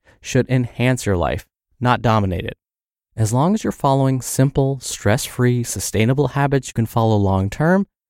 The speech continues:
then you know things are going pretty well. This last point is particularly important. You shouldn't stress over food and what to eat.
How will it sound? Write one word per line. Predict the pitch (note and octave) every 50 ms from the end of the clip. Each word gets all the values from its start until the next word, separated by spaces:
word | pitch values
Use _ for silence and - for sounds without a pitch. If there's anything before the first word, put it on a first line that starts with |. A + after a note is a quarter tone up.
| _ _ -
then | C3 C3 C3+
you | C#3 C#3+
know | C#3+ D3+ E3+ F#3+
things | F3+ - C#3 B2 B2 A#2+
are | B2+
going | A#2 A#2 F#2 F#2 G2+ G#2
pretty | - - G2+ F#2+ G#2
well. | A2+ C#3 D3+ C#3 G2+ - - _ _ _ _ _ _ _ _ _ _ _ _ _ _ _
This | - D#3 F3 - D#3+
last | D#3 D#3 E3 D#3 - -
point | - F3+ F3 E3 D3+ C#3+ - - - _
is | - B2 -
particularly | - - C3 - - - - D#3 - - B2+ A2+ G#2+ G2 G2+ G#2
important. | G#2 G#2+ - - A#2 A2 D#2 C#2 - - _ _ _ _ _ _ _ _ _ _ _
You | - A#2 B2
shouldn't | A#2+ - - - D#3 F3+ F#3+ -
stress | - - D3+ C#3 - -
over | D3 C#3 D3 C#3+
food | - - - A2 A2 A2+
and | A2 G#2+ G#2 G2
what | G2+ G#2+ - -
to | - - -
eat. | - A2 G2 - - -